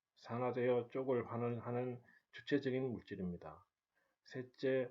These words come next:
알칼리입니다. 매개 역할이라 주장하시는 분들도 있으나 포도당 환원에 있어서 없어서는 안 되는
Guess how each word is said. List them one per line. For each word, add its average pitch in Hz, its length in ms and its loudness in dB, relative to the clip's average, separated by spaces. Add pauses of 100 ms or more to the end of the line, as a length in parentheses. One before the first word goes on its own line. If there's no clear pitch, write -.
(120)
알칼리입니다. 92 880 -4 (840)
매개 143 420 6
역할이라 127 640 2
주장하시는 117 560 -2
분들도 113 460 -2
있으나 95 440 -2 (720)
포도당 127 480 4
환원에 135 340 2
있어서 117 400 2
없어서는 127 680 0
안 95 160 -2
되는 110 340 -2